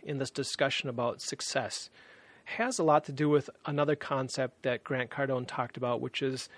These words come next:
selling yourself. Now, in the context of his book, Sell or Be Sold, he's talking about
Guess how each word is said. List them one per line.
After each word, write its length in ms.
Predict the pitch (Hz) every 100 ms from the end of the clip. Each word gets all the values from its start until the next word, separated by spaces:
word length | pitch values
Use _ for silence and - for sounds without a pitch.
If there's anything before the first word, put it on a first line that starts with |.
| - _
selling 500 | - - 160 160 156
yourself. 720 | 139 127 - 131 104 - - - _ _ _
Now, 320 | 170 156 156 156
in 200 | 165 160
the 60 |
context 640 | 151 - 185 175 160 - -
of 160 | 139
his 180 | 131 120
book, 280 | 135 147 -
Sell 300 | - 165 143
or 80 | 123
Be 140 | 123
Sold, 500 | - 214 214 139 123 - - - - - -
he's 220 | 180 156
talking 380 | 180 165 - 156
about 460 | 135 131 123 -